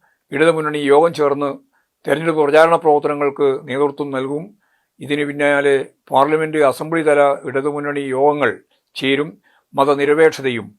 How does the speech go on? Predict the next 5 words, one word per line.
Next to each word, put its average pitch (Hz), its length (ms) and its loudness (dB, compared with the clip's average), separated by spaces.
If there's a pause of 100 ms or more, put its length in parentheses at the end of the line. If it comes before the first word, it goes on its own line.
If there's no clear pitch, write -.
(360)
ഭരണഘടനയും 147 720 2
സംരക്ഷിക്കാൻ 120 520 -6 (520)
ഇന്ത്യൻ 143 380 -4
പാർലമെന്റിൽ 147 600 0
ഇടതുപക്ഷത്തിൻ്റെ 139 720 -2